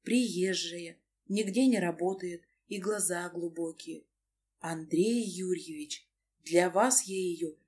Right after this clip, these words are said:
из-под земли достану. Успешную карьеру Марина умудрилась сделать к двадцати восьми годам. Умом и упорством.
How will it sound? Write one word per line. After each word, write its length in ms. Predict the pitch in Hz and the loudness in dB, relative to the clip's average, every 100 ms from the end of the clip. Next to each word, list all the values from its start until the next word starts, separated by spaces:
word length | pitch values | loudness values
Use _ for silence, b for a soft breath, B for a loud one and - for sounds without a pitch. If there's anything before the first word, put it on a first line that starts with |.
| _ | _
из-под 520 | 185 185 - 196 180 | 0 0 0 -2 2
земли 460 | 202 208 202 208 175 | 2 2 -2 -2 0
достану. 580 | 147 - - 160 143 - _ _ _ _ _ _ _ _ _ _ _ _ | 0 0 -2 -6 -6 -16 _ _ _ _ _ _ _ _ _ _ _ _
Успешную 680 | - 220 - 330 - 233 214 | 0 0 6 6 6 0 0
карьеру 400 | 220 240 285 233 | 2 6 6 6
Марина 380 | 185 214 247 202 | 2 2 2 0
умудрилась 640 | 185 185 185 240 220 190 | -2 -2 2 2 2 0
сделать 420 | - 214 220 180 | 0 0 -2 -4
к 80 | 156 | -2
двадцати 540 | 165 170 - 175 214 | 0 2 0 0 -4
восьми 360 | 196 175 - 175 | 2 4 2 -2
годам. 480 | 170 165 147 143 - _ _ - | -2 -4 -6 -10 -20 _ _ 0
Умом 580 | 185 185 190 247 254 - | 2 2 2 0 -4 -2
и 100 | 196 | 2
упорством. 880 | 208 202 - 156 165 - - - | 2 0 -2 0 0 -4 -10 -20